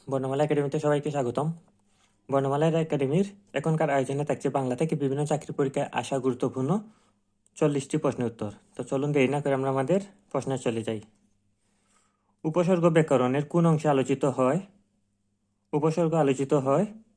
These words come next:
রূপতত্ত্বে। শব্দের ক্ষুদ্রতম একক কোনটি?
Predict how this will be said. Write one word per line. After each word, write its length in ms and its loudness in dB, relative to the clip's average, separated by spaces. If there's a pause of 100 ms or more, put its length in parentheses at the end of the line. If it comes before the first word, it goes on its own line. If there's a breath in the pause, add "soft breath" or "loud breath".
(160)
রূপতত্ত্বে। 800 -2 (1900)
শব্দের 400 0
ক্ষুদ্রতম 560 2
একক 320 0
কোনটি? 420 0